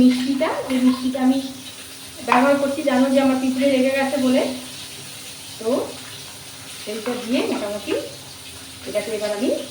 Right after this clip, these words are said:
ম্যারিনেট করে রাখবো কিছুক্ষণ, অল্প কিছুক্ষণ ম্যারিনেট করতে হবে। শুধু এর মধ্যে আমি যেটা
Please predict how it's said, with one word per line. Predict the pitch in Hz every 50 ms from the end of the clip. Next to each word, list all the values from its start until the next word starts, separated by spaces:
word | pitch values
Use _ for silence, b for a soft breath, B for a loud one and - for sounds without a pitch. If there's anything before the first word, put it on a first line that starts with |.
| - - -
ম্যারিনেট | 202 196 202 220 214 214 202 - -
করে | 208 208 208 208 202
রাখবো | 196 196 202 226 233 -
কিছুক্ষণ, | - - 269 - - - - - - - 247 - - - - - - - - - 208
অল্প | 214 226 - - 269 285 277 269
কিছুক্ষণ | 254 262 294 - - 320 - 269
ম্যারিনেট | - - 226 226 240 240 - - 233
করতে | 226 - - 294 285 285
হবে। | 294 285 311 370 508 - - - - - - - - - - - - - - - - -
শুধু | 247 254 247 294 359 466 508 - - 233
এর | 226 233 247
মধ্যে | 254 247 254 285 277 254
আমি | 254 254 240
যেটা | 226 247 240